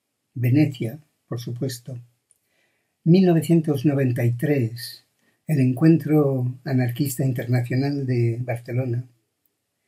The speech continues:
Dos mil doce, el último gran encuentro internacional en Saint-Imier. Voy a volver sobre esas fechas.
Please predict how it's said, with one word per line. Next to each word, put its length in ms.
Dos 220
mil 180
doce, 460
el 200
último 400
gran 240
encuentro 520
internacional 840
en 500
Saint-Imier. 640
Voy 180
a 60
volver 360
sobre 240
esas 260
fechas. 580